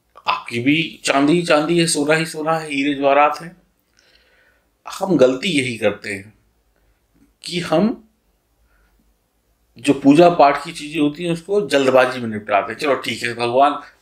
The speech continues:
बस कान पकड़ लिए, हो गया", ऐसा नहीं चलता है, ऐसे काम नहीं चलता। जब आप छोटी सी बात पे नाराज हो सकते हैं तो भगवान तो बहुत बड़ी चीज़ है।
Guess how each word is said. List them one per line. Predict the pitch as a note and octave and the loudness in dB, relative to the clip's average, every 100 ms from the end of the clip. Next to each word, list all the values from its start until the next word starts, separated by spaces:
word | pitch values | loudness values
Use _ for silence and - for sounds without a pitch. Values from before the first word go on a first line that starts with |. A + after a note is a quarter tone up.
| - | -14
बस | B2 | -10
कान | - C3 C#3+ | -2 -2 -2
पकड़ | C#3 C#3 | -6 -4
लिए, | C#3 D#3 | -4 -8
हो | D3+ A#2 G2+ | -8 -6 -6
गया", | G2 - | -8 -8
ऐसा | - B2+ D#3 | -6 -4 -4
नहीं | G#2+ G2 | -6 -8
चलता | G#2 F#2 - | -10 -12 -16
है, | - _ _ _ _ _ _ _ _ _ _ _ _ _ - | -20 _ _ _ _ _ _ _ _ _ _ _ _ _ -2
ऐसे | B2 - D#3 D3 | 0 2 0 0
काम | A#2+ B2+ A#2 | 0 0 0
नहीं | A2 G#2+ | -6 -6
चलता। | G#2 G#2+ | -8 -6
जब | G#2 B2+ - - | -2 -2 0 2
आप | C3 D#3+ - | 2 2 -2
छोटी | C#3+ D#3+ | -6 -8
सी | D#3+ | -8
बात | C#3+ C#3 | -4 -4
पे | C#3 | -4
नाराज | C3 B2+ C3+ C3+ | -2 0 0 -4
हो | |
सकते | C3 C3 - | -16 -18 -12
हैं | D#3 | -12
तो | C#3+ | -10
भगवान | A#2 A2+ B2 C#3+ | -6 0 0 -2
तो | D3+ D3 | -4 -6
बहुत | A#2 A#2 C#3 | -6 -6 -4
बड़ी | C3+ C3+ | -6 -8
चीज़ | A2 G2+ G2+ | -10 -12 -16
है। | G2+ | -18